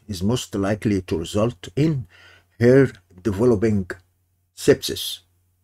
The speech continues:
ف الباك جراوند اللي انت محتاجه علشان تنقي واحد من دول، هو حاطط لك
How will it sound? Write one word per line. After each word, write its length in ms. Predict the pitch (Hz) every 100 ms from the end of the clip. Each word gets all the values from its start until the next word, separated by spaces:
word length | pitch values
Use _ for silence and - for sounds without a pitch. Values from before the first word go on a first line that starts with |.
| _ _ _ _ - - - _
ف 140 | - 135 113 98 - _ _ _ _ 113
الباك 300 | 101 151 190
جراوند 420 | 170 180 180 147
اللي 180 | 135 156
انت 140 | 147
محتاجه 540 | 131 110 151 151 160
علشان 680 | 117 104 92 - 110 110 92 - -
تنقي 420 | 104 123 - 127
واحد 340 | 117 131 127
من 200 | 95 87
دول، 280 | 87 120 165
هو 220 | 131 117
حاطط 380 | 98 87 117 -
لك 340 | 107 95 -